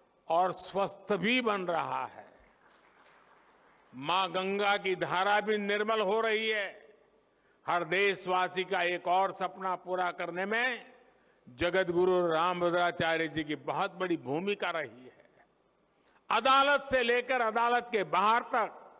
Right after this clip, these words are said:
जिस राम मंदिर के लिए आपने इतना योगदान दिया,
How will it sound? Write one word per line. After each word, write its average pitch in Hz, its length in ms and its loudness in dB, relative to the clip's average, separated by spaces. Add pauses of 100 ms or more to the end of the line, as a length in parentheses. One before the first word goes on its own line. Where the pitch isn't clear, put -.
(880)
जिस 165 220 -2
राम 196 420 0
मंदिर 202 320 0
के 202 140 -2
लिए 196 220 2
आपने 185 440 -2
इतना 175 320 -4
योगदान 170 640 0
दिया, 220 480 0